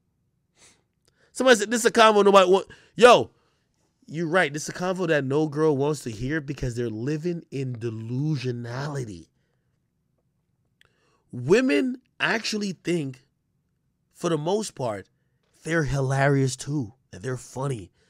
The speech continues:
that their personality is what keeps guys engaged. Like, yo, like, a nigga be like, "Damn, man, I'm bored as fuck today. Let me go kick it with Keisha to talk about some shit." No!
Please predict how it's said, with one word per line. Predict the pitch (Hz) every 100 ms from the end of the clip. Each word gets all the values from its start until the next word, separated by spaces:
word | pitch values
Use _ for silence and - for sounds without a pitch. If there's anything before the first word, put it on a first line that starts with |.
| _ _ _
that | 131
their | 143
personality | 143 - 151 - 123 113 139 151 131 127
is | 117
what | 113 127
keeps | - 143 131
guys | - 117 120 113
engaged. | 110 87 117 120 92 - - _ _ _ _ _ _ _
Like, | 117 139 127
yo, | 151 156 143
like, | 127 131 127 113
a |
nigga | 113 165 160
be | 147
like, | 139 117 101
"Damn, | 160 196 185 170
man, | 170 180
I'm | 196 160
bored | 190 190
as | 185
fuck | 208 214
today. | 190 196 190 180 147 - _ _ _
Let | 165
me | 214
go | 214 214
kick | 226 190
it |
with | 208 156
Keisha | 208 233 202
to | 196
talk | 180 214 226
about | 202 208 190
some | 196
shit." | 190 208 202 175
No! | - 285 330 320 226 139